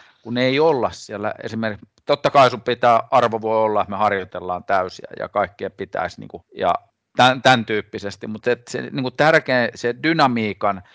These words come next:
jos sitä ruvetaan siellä joukkueessa, sitä sisäistä dynamiikkaa syömään käytöksellä, niin se on semmonen, mitä mä en pysty sietämään itse henkilökohtaisesti, ja siitä mä, niinku, et sitten jos ihan ei aina ole se takakarva kohillaan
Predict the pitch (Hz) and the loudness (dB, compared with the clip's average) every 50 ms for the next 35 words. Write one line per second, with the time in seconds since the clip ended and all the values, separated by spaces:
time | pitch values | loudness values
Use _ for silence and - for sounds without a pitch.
0 | - - - 104 - - - 170 - - 147 117 107 104 101 98 95 90 - - | -14 -10 -10 -10 -6 -4 -4 -4 0 2 2 2 2 0 -2 -2 -2 -4 -4 -8
1 | 92 90 95 90 92 92 101 110 113 113 110 95 _ - - - - - - - | -10 -10 -10 -10 -10 -8 -6 -2 -2 -2 -2 -4 _ -8 -8 -6 -6 -8 -10 -10
2 | - 101 98 - 127 123 - 123 110 98 - - 98 85 98 95 92 90 87 85 | -8 -8 -6 -4 -6 -4 0 0 0 0 0 -4 -10 -10 -10 -8 -6 -6 -6 -8
3 | 82 90 92 - _ - - - - - - _ _ _ _ _ _ _ - - | -10 -16 -18 -20 _ -18 -16 -16 -16 -16 -20 _ _ _ _ _ _ _ -10 -6
4 | 98 95 92 85 80 73 - - - - - _ _ _ _ _ _ _ - - | -2 0 2 0 0 -2 -6 -14 -14 -16 -20 _ _ _ _ _ _ _ -20 -20
5 | - - 98 95 95 95 92 - 82 82 - - 90 85 85 78 - _ _ _ | -6 0 4 4 4 4 2 -2 -10 -14 -14 -14 -14 -14 -14 -16 -18 _ _ _
6 | _ _ - 113 - - 170 185 151 - 147 143 143 135 117 107 101 95 92 90 | _ _ -10 -6 -2 0 2 2 2 2 2 0 0 0 -2 -2 -4 -4 -6 -6
7 | - 95 95 101 107 104 92 82 95 92 - - - - - - - - - - | -6 -4 -2 0 0 0 0 -2 -8 -16 -20 -20 -20 -18 -16 -14 -12 -12 -12 -12
8 | - - - - - _ _ _ - 107 95 - - 98 104 104 101 98 98 92 | -14 -16 -20 -20 -20 _ _ _ -8 -8 -6 -6 -2 0 2 2 2 2 -2 -4
9 | 85 80 73 - - 80 - - - - 82 - 85 87 - - 104 98 92 110 | -4 -6 -8 -10 -16 -18 -18 -18 -18 -16 -12 -12 -12 -12 -8 -2 -2 0 2 2
10 | 120 120 113 110 101 92 90 87 90 90 92 - - - - - - - - _ | 2 2 2 0 -2 -2 -2 -6 -8 -10 -14 -12 -12 -14 -14 -14 -18 -20 -20 _
11 | _ _ - 113 113 - - - 135 - 151 - - - 160 143 135 123 - - | _ _ -6 -6 -6 -8 -10 -6 -2 0 0 0 0 2 4 4 4 4 0 -4
12 | - - _ - 185 185 180 175 165 151 147 143 139 139 139 139 135 131 127 120 | -16 -20 _ -2 2 4 6 6 6 6 6 6 6 8 8 8 8 6 6 4
13 | 120 117 107 - - 120 - - 110 104 - 104 - - 107 98 92 92 90 87 | 4 4 2 -2 -6 -4 0 2 2 2 2 -2 -2 2 2 2 4 2 0 -4
14 | - - 95 90 82 92 90 87 87 82 82 78 | -4 -2 -4 -2 -2 -2 -4 -4 -2 -2 -2 -2